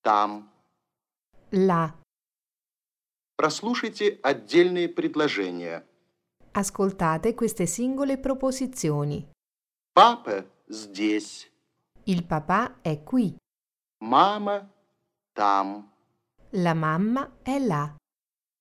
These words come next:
Speaker 1: Это банан.
Speaker 2: Questa è la banana.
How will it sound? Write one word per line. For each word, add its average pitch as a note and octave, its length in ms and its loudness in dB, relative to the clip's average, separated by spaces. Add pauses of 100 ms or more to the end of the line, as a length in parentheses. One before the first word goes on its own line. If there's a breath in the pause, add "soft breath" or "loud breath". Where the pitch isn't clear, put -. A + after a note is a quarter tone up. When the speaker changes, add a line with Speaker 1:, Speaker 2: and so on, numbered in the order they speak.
(160)
Speaker 1:
Это A3+ 380 2
банан. A2 800 4 (760)
Speaker 2:
Questa D#4+ 420 -4
è C4+ 60 0
la A3+ 160 2
banana. D#3+ 640 0